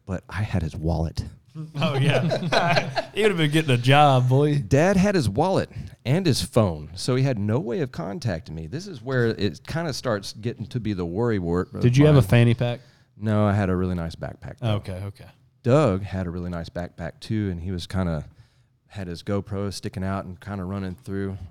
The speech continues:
Speaker 1: Well, someone snagged the GoPro, so all that footage didn't, uh,
Speaker 2: Damn.
Speaker 1: didn't make it to the press,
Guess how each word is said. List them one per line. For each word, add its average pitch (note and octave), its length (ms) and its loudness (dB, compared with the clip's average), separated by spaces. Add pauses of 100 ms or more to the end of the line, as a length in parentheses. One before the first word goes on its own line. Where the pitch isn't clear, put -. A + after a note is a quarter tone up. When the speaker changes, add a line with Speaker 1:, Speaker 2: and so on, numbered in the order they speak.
(160)
Speaker 1:
Well, E2 280 -6
someone F2+ 440 -4
snagged E2+ 340 -6
the E2 60 -10
GoPro, D#2+ 440 -8
so - 140 -10
all E2 160 -2
that D2+ 180 -4
footage D2 360 -6
didn't, - 320 -10 (260)
uh, D#2+ 40 -14
Speaker 2:
Damn. D2+ 200 -12 (260)
Speaker 1:
didn't E2 200 -14
make D#2+ 180 -12
it - 100 -20
to C#2+ 240 -14 (320)
the - 80 -12
press, - 500 -2